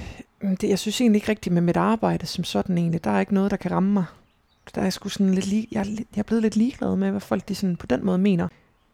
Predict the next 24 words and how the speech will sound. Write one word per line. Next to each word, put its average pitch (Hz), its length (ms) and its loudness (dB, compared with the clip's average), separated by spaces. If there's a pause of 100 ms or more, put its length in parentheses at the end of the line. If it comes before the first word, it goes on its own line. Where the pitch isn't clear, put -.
(160)
Det 220 80 2
der 214 100 4
barskt, 196 460 0
det 185 60 -10
er 208 100 0
den 185 60 2
der 202 140 -2
uvidenhed, 190 460 4
hvor 196 100 -4
jeg 180 80 0
sådan 190 120 -2
lidt, 190 140 -2 (140)
du 220 100 -6
fatter - 500 -8
jo 214 140 0
ikke 220 120 -2
noget. 226 360 2 (480)
Altså, 196 160 -8
hvordan 214 220 2
kan 202 120 0
man 196 100 2
være 214 180 2
så 214 320 -4 (1300)
pæreblank? 202 800 0